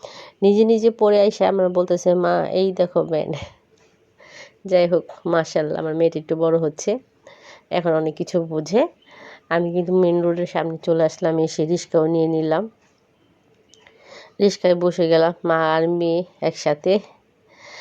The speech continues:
আজকে সন্ধ্যাবেলাটা ভালোই লাগতেছে, কারণ মা আর মেয়ে একসাথে একটু ঘুরতে পারতেছি রিস্কার ভিতরে। আর মেয়ে তো বসে আছে, মাশাআল্লাহ। মেয়ে এখন এ-, অনেক কথা বল-,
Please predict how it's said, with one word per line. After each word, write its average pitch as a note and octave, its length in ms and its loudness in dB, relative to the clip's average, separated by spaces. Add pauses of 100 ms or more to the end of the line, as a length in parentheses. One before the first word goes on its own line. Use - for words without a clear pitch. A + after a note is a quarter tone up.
(180)
আজকে E3+ 260 2
সন্ধ্যাবেলাটা E3+ 640 0
ভালোই F3 300 0
লাগতেছে, E3 480 2
কারণ E3 300 -2
মা E3+ 140 0
আর E3+ 80 0
মেয়ে F3 220 0
একসাথে E3+ 300 -2
একটু E3+ 160 -4
ঘুরতে E3+ 320 -6
পারতেছি D#3+ 420 0
রিস্কার D#3 340 -2
ভিতরে। D#3+ 380 -2 (720)
আর E3+ 160 0
মেয়ে F3+ 220 2
তো E3+ 100 0
বসে E3+ 360 -2
আছে, D3+ 300 -2 (500)
মাশাআল্লাহ। D#3 680 -4 (1120)
মেয়ে F#3 280 4
এখন F3+ 220 2
এ-, E3 260 2
অনেক F#3 340 2
কথা F3+ 260 -2
বল-, E3 280 -4